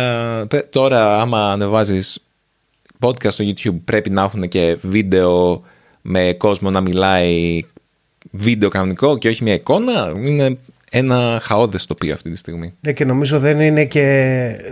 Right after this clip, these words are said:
Speaker 2: δεν είναι και φιλικό πολύ το YouTube, έχω την εντύπωση. Τώρα, εγώ μιλάω, δεν μιλάω τόσο εκ πείρας, όσο ακούγοντας παιδιά που κάνουν podcast και άλλα podcast ελληνικά.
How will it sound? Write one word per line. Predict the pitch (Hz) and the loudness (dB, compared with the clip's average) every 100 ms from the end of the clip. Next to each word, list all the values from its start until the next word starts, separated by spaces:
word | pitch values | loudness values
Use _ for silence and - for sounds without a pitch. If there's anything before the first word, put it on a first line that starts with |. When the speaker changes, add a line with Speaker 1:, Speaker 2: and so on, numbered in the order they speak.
| 139 135 _ | -14 -16 _
Speaker 2:
δεν | - 143 143 | -4 0 2
είναι | 151 151 | 2 2
και | 147 | 0
φιλικό | 139 131 123 139 | -2 -4 -4 -4
πολύ | 127 127 127 | -2 -2 -2
το | 131 113 | -2 -4
YouTube, | - - 123 98 - | -6 -6 -6 -6 -12
έχω | - 117 110 | -8 -6 -6
την | - 107 | -6 -6
εντύπωση. | 117 143 143 - | -4 -2 -2 0
Τώρα, | 156 160 160 | 2 2 -2
εγώ | - 131 143 | -6 -2 0
μιλάω, | 151 151 156 160 143 | 2 4 4 2 2
δεν | 151 | 0
μιλάω | 156 151 | 2 2
τόσο | 135 131 | 0 -4
εκ | 127 | -4
πείρας, | - 156 156 | -4 -2 -2
όσο | 147 165 | -2 -2
ακούγοντας | 147 - 143 147 135 127 - | -2 -2 -2 0 0 -2 -4
παιδιά | - 123 120 151 | -4 -2 0 -2
που | 123 | 0
κάνουν | 135 131 117 | -2 0 0
podcast | 127 123 - 113 | -2 0 -2 -4
και | - 127 | -2 0
άλλα | 131 123 | 2 0
podcast | 117 113 113 - | -2 -4 -6 -6
ελληνικά. | 107 104 98 110 127 | -6 -8 -6 -6 -6